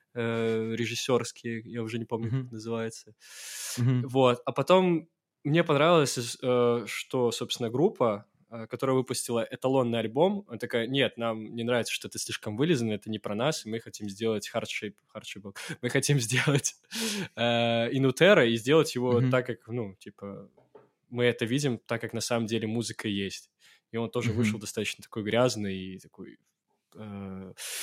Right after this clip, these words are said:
Speaker 1: как-то противоречивый очень сильно в некоторых местах. Вот. И это забавно, то есть группа как бы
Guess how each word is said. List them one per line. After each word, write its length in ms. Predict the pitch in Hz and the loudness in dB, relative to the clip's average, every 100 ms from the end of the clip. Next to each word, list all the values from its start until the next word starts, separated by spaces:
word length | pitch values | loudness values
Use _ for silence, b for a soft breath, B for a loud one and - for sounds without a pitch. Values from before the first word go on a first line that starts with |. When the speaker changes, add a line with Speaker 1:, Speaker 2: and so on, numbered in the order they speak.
| B B - _ | B B -16 _
Speaker 1:
как-то 520 | - - 92 92 113 _ _ _ _ - | -16 -14 -12 -14 -18 _ _ _ _ -16
противоречивый 880 | 110 - 107 110 104 - - 98 98 | -8 -4 -2 -2 -2 -4 -4 -6 -8
очень 240 | 92 101 | -8 -10
сильно 280 | - 98 98 | -10 -10 -8
в 60 | |
некоторых 380 | 98 - 101 104 | -10 -8 -8 -6
местах. 440 | 104 - 104 101 - B B B B B _ - | -6 -6 -6 -8 -10 B B B B B _ -6
Вот. 300 | 110 104 - | -4 -2 2
И 40 | |
это 180 | 160 190 | 4 4
забавно, 460 | 156 160 208 117 101 | 4 8 6 6 0
то 120 | 117 | -4
есть 260 | - - 117 | -4 -4 -6
группа 720 | - 160 170 160 147 127 - - _ _ | -2 -2 4 6 6 4 -2 -12 _ _
как 180 | - 107 | -12 -10
бы 480 | 117 120 123 - | -4 -2 -2 -6